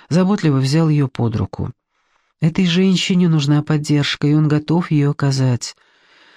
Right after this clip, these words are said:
Впрочем, в глубине души он понимал, что, восстановив однажды свое самоуважение, Диана сумеет выжить и в одиночку. «Спру!»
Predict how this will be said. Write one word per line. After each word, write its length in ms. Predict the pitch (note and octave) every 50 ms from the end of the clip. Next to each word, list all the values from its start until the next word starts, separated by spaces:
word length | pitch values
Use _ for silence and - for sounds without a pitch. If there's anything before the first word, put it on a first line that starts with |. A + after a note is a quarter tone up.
| _ _ _ _ _ _
Впрочем, 600 | - - - G3 A#3+ C#4 C#4+ C4+ - C4+ A#3 G#3+
в 40 | F#3+
глубине 420 | F3+ F#3+ F3 F3 F3 F#3+ A3+ A#3+
души 300 | G3 G3+ F#3+ - - G#3+
он 140 | G#3 F#3+ F3
понимал, 460 | - F3+ E3+ F3 F3 F#3 G#3 G3+ F3
что, 360 | D#3 - - - - C3 B2+
восстановив 720 | A#2+ B2+ C3+ - - - C#3+ C#3 C#3 C#3 E3 G3+ G3 - -
однажды 460 | C3 C3+ D#3+ D#3+ F3+ F3+ D#3 - C#3
свое 460 | C3 - - C#3+ C#3 D3 E3+ F#3 D#3+
самоуважение, 1080 | - - E3+ E3 D#3 C#3+ C#3 C#3 C#3+ D3 D3 G3 A3 A3 G3+ F3+ E3+ D#3+ D3+ C#3 D3+ - - - - - - - - _ _ -
Диана 400 | - C#3 F3 G3+ A3 A#3 A3 G3
сумеет 560 | D#3+ - - D3+ C#3+ C#3 E3 F#3 F3+ D#3+ - B2
выжить 460 | C3 D3+ D3+ - B2 - - - -
и 80 | - G3+
в 80 | F3
одиночку. 800 | D3 C3+ - A2 G2 G2 G2 F2 E2+ - - - - - - - - _ _ _ _ _ _ _ _ _ _ _ _ _ _ _ _ - - - - -
«Спру!» 1400 | - - - - - A3 A3 B3+ D#4 F4+ F#4 F4+ E4+ E4+ E4 D#4+ D4+ D4 C4+ B3 A3 G3 F3+ D#3 D3 A#2+ G#2